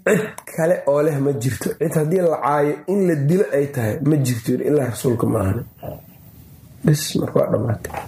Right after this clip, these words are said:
Aniga rasuul maan ahay. Haddii la caayo, caayada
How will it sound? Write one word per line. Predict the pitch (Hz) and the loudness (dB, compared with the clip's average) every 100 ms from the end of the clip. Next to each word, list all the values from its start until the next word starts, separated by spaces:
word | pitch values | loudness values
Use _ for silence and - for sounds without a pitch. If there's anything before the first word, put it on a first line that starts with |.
| - - - | -14 -18 -6
Aniga | 151 156 | -2 0
rasuul | 139 135 170 156 | -2 -2 0 2
maan | 151 151 | 2 0
ahay. | - 104 | -2 -2
Haddii | 131 160 | -2 0
la | 180 170 | 2 2
caayo, | 175 - 208 226 - - - _ - | 2 0 2 0 -2 -14 -20 _ -6
caayada | 190 214 220 | 0 2 2